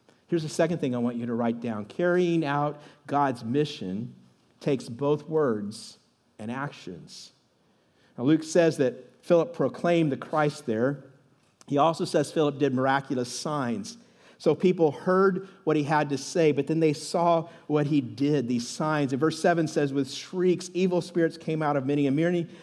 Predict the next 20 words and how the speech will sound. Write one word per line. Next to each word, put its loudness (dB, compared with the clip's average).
uh, 2
paralytics 4
and -4
cripples -2
were -2
healed." -2
This -2
reminds 0
us -2
that 0
a, 2
a -4
true 0
witness -2
always 2
involves 0
both -2
word 2
and -2
deed. 2